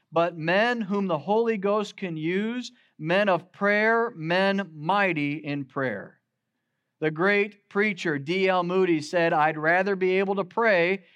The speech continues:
than be a great preacher." Jesus Christ never taught his disciples how to preach,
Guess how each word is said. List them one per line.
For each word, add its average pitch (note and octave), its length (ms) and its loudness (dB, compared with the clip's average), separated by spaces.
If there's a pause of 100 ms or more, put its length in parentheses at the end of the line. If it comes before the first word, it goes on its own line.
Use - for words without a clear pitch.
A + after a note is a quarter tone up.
(140)
than E3 200 0
be F#3 140 2
a F#3+ 60 0
great G3 340 0
preacher." F3+ 580 -4 (360)
Jesus G3+ 460 -2
Christ G#3+ 460 0
never G3+ 320 0
taught G#3 280 0
his G3+ 120 -6
disciples G3+ 560 -4
how G3+ 120 0
to G#3+ 80 2
preach, F#3+ 560 -4